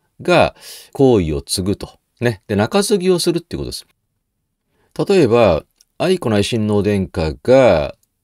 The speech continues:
一代限りの女帝となられますと。ね。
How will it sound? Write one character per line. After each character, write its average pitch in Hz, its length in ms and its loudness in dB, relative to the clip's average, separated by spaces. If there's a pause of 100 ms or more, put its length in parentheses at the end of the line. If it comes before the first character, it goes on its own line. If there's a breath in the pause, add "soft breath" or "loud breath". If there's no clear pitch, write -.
(400)
一 110 240 -4
代 139 280 2
限 131 220 0
り 90 60 0
の 76 160 -6
女 85 160 -6
帝 107 320 0
と 104 160 -4
な 87 140 -4
ら 85 100 -4
れ 80 120 -6
ま 82 160 -6
す - 120 -12
と。 - 120 -20 (480)
ね。 131 160 -6